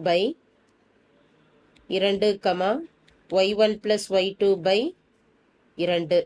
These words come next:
இரு புள்ளிகள் தெரிகிறப்ப நடுப்புள்ளி கணக்கிடுவதற்கான நிபந்தனை. இப்ப கொடுக்கப்பட்டிருக்கக்கூடிய இரண்டு புள்ளிகளை எழுதிக்கலாம். ஒன்று, கமா மைனஸ் ஐந்து மற்றும் நான்கு, கமா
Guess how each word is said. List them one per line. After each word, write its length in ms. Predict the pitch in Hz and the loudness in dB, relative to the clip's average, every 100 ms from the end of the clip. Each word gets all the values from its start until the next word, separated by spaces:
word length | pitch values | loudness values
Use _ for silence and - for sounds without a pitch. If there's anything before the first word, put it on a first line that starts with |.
| _ - | _ -6
இரு 100 | 202 196 | -2 -2
புள்ளிகள் 400 | 196 208 220 214 | -2 0 0 0
தெரிகிறப்ப 420 | 196 185 180 180 269 214 | -2 0 -2 -2 -2 -2
நடுப்புள்ளி 360 | 208 214 214 214 | -2 -2 -2 -2
கணக்கிடுவதற்கான 840 | 190 185 190 185 175 170 170 170 226 | -4 -4 -2 -2 -2 -2 -2 0 0
நிபந்தனை. 460 | 170 170 170 170 170 - _ _ - - | 0 -2 -2 -2 -4 -8 _ _ -20 -6
இப்ப 140 | - 254 | 0 4
கொடுக்கப்பட்டிருக்கக்கூடிய 1120 | 262 277 302 285 277 269 262 254 254 233 233 240 226 226 | 6 6 2 0 0 0 0 0 0 0 2 4 4 4
இரண்டு 240 | 226 226 220 | 2 0 -2
புள்ளிகளை 460 | 220 226 233 233 226 | 0 0 2 2 2
எழுதிக்கலாம். 500 | 202 185 180 175 180 - 190 | 2 -2 -4 -4 -4 -2 -2
ஒன்று, 240 | 196 214 214 | 0 0 0
கமா 220 | 208 202 196 | -2 -2 -2
மைனஸ் 360 | 185 180 202 202 190 | -2 -2 -4 -2 -2
ஐந்து 300 | 185 190 220 277 302 _ _ _ _ 170 | -2 0 0 0 -4 _ _ _ _ -4
மற்றும் 440 | 180 160 208 220 311 - _ _ _ _ _ _ _ _ _ _ - 190 | -4 -2 2 2 0 -8 _ _ _ _ _ _ _ _ _ _ -6 0
நான்கு, 340 | 196 220 214 226 220 | 2 2 0 -2 0
கமா 260 | 196 196 | 0 0